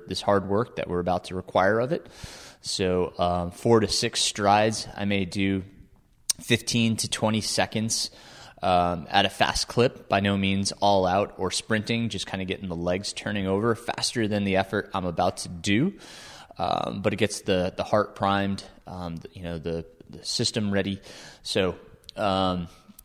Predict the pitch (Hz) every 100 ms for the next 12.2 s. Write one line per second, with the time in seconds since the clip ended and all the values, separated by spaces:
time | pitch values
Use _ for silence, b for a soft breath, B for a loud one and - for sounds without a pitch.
0 | - - - 95 101 98 95 95 95 -
1 | 131 120 135 123 107 - 117 101 90 95
2 | - 98 90 - 98 90 - - 87 85
3 | 92 - - - _ - 80 64 65 -
4 | - 92 87 - 90 - 131 127 120 113
5 | 117 - - 78 101 101 104 98 98 101
6 | - - B B B B B 90 87 101
7 | 101 87 - 104 98 87 101 90 90 -
8 | 120 117 113 110 - 92 92 - 98 92
9 | 101 101 95 - - 95 90 90 85 85
10 | 85 - 85 82 82 b b b b b
11 | b b b b - - 98 95 95 92
12 | 92 92